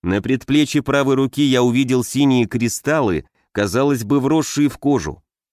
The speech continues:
слишком похожие на знак власти, что когда-то продемонстрировал мне лорд Кросс.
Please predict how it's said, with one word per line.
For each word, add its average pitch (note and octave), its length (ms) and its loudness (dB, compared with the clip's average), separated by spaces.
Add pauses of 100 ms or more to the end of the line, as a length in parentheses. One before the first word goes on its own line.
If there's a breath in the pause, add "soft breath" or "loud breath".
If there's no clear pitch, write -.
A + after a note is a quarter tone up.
(120)
слишком G#2 540 -2
похожие A#2+ 500 0
на A#2+ 160 2
знак B2 320 -4
власти, C3 560 -2 (240)
что - 240 -4
когда-то C3 540 0
продемонстрировал C3 1000 0
мне A#2+ 240 2
лорд A#2 320 0
Кросс. G#2 480 -2